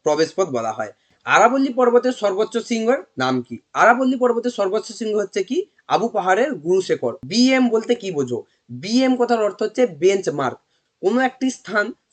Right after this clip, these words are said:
সমুদ্রপৃষ্ঠ থেকে কতটা উঁচুতে অবস্থিত সেটাকে বলা হয় তার বেঞ্চমার্ক। এটা সাধারণত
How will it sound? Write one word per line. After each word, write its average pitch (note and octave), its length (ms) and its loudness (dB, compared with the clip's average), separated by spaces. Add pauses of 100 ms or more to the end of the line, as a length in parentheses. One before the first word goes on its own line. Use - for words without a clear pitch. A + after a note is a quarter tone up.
সমুদ্রপৃষ্ঠ A#3 640 -2 (120)
থেকে C4 120 -2 (140)
কতটা G#3+ 300 -2 (120)
উঁচুতে A#3 300 -4
অবস্থিত A3 320 -4 (340)
সেটাকে G#3+ 300 -4
বলা G3 120 -2
হয় G3 160 -2
তার - 100 2 (100)
বেঞ্চমার্ক। C3 440 -6 (540)
এটা A3 200 -2
সাধারণত C4 400 -2